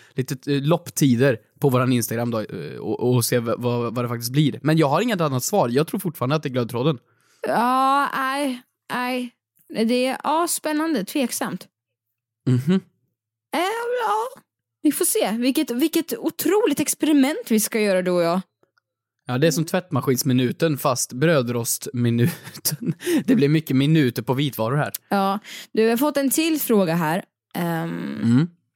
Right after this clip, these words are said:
Speaker 2: som lyder så här. Och jag tänkte faktiskt att den här kommer inte du och jag kunna besvara. Eh,
Speaker 1: Som alla andra frågor vi
Speaker 2: som
Speaker 1: någonsin
Speaker 2: alla
Speaker 1: får.
Speaker 2: andra frågor.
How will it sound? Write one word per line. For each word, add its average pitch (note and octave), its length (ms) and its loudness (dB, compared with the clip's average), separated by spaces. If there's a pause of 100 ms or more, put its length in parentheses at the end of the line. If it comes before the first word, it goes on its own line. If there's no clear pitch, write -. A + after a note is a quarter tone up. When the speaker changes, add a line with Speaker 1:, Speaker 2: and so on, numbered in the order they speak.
(760)
Speaker 2:
som G3 580 0 (280)
lyder G3+ 540 2
så A#3 140 -6
här. G#3 480 -4 (640)
Och A#3+ 100 4
jag B3 240 2
tänkte C#4 400 0
faktiskt G#3 560 -4
att G3 220 -4
den G#3+ 160 0
här A3 180 0
kommer B3 220 2
inte G3+ 200 2
du F3+ 100 0
och F3 100 2
jag G3+ 220 2
kunna F3+ 180 0
besvara. E3 600 -2 (1080)
Eh, - 220 0
Speaker 1:
Som A#2+ 140 2
alla A2+ 180 0
andra A2 220 -4
frågor B2+ 180 2
vi C4 60 4
Speaker 2:
som D4+ 100 2
Speaker 1:
någonsin F#4 240 2
Speaker 2:
alla F4 120 0
Speaker 1:
får. D#4 120 0
Speaker 2:
andra B3+ 280 0
frågor. A3 500 2